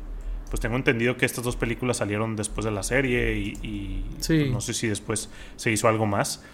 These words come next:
Speaker 1: Pero sí está bien, está bien raro que, que en la secuela la ignoren. Porque, digo, la secuela también me gusta mucho. Creo que no tanto
Speaker 2: Sí.
Speaker 1: como esta, pero igual es,
Speaker 2: Sí,
Speaker 1: es
Speaker 2: creo,
Speaker 1: muy buena.
Speaker 2: creo que a mí tampoco me gusta tanto. Eh, curiosamente creo que ha envejecido más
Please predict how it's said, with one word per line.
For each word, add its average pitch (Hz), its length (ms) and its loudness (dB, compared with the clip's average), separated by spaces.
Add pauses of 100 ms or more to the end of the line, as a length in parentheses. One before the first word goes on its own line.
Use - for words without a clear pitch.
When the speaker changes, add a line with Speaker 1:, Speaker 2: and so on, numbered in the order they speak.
(160)
Speaker 1:
Pero 113 180 8
sí 151 140 8
está 165 180 6
bien, 160 280 4
está 143 120 6
bien 143 160 6
raro 135 240 6
que, 107 460 4 (460)
que - 80 -2
en 113 40 4
la 110 80 10
secuela 107 720 6
la 104 120 2
ignoren. 151 300 4
Porque, 147 220 2
digo, 160 140 10
la 151 100 10
secuela 156 300 6
también 151 240 6
me 147 80 6
gusta 127 220 2
mucho. 117 340 0 (480)
Creo 143 120 0
que 202 60 2
no 180 100 6
tanto 175 220 6
Speaker 2:
Sí. 170 60 8
Speaker 1:
como 165 160 10
esta, 135 300 4
pero 104 520 6
igual 107 280 4
es, 113 100 2
Speaker 2:
Sí, 196 140 12
Speaker 1:
es - 40 6
Speaker 2:
creo, - 140 8
Speaker 1:
muy 107 80 4
buena. 98 220 0 (400)
Speaker 2:
creo 180 180 6
que 240 80 6
a - 20 10
mí 226 120 10
tampoco 214 440 6
me 208 120 6
gusta 160 340 2
tanto. 156 540 4 (600)
Eh, 143 640 6 (100)
curiosamente 233 640 10
creo 190 200 6
que 220 80 6
ha - 20 8
envejecido 196 600 6
más 151 600 2